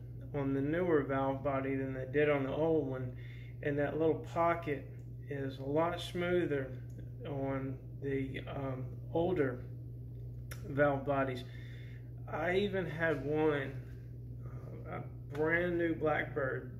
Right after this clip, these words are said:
that I got from, uh, when I bought, um, Drosmax. I bought all of his stock out when he went out of business, and one of the Blackbirds I got from him,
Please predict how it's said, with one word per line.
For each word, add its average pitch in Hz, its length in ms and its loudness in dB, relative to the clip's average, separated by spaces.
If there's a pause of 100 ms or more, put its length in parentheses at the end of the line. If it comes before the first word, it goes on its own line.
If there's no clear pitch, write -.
(280)
that 135 300 -4 (200)
I 147 120 -4
got 143 400 -2 (180)
from, 123 320 -6 (300)
uh, 123 300 -6 (360)
when 147 180 -4
I 135 60 0
bought, 139 460 0 (1200)
um, 127 480 -4 (1400)
Drosmax. 165 680 4 (540)
I 147 60 -4
bought 143 300 0
all 139 240 -2
of 135 80 -4
his 139 200 -6
stock 139 560 -4
out 135 380 -2
when 127 220 -4
he 143 180 -6
went 139 180 -2
out 127 140 -2
of 123 120 -4
business, 151 520 2
and 143 100 -4
one 156 120 4
of 151 80 4
the 139 60 -2
Blackbirds 160 600 0
I 147 60 0
got 175 360 0
from 147 200 0
him, 139 200 -4